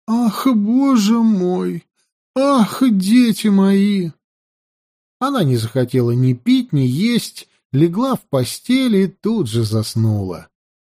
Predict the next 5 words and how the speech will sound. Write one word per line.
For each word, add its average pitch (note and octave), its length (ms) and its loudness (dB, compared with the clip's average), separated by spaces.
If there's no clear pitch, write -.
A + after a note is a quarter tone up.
Жанна G2+ 540 -4
и - 40 -12
барон G3 580 -2
ужинали F#3+ 460 0
вдвоём. C3 760 -4